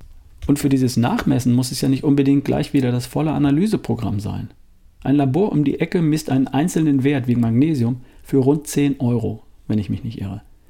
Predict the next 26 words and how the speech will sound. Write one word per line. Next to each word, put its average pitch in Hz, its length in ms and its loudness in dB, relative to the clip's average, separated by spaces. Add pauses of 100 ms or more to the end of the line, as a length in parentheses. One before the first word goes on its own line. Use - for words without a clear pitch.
(360)
Natürlich 156 360 2
sind 147 100 2
nicht 147 200 -2
alle 147 200 2
Werte 107 200 -2
so 101 140 -6
günstig. 95 500 -10
Vitamin 131 440 2
D 147 180 4
kostet 135 400 -4
meines 127 320 0
Wissens 131 300 -2
rund 127 200 -2
dreißig 131 420 0
Euro. 98 320 -8 (540)
Aber 139 160 2
das 165 160 -2
ist 160 120 -2
machbar, 156 560 -4 (240)
solange 131 360 2
es 135 120 -2
nur 139 120 6
um 131 120 2
einzelne 131 460 0
Werte 156 260 -2
geht. - 320 -8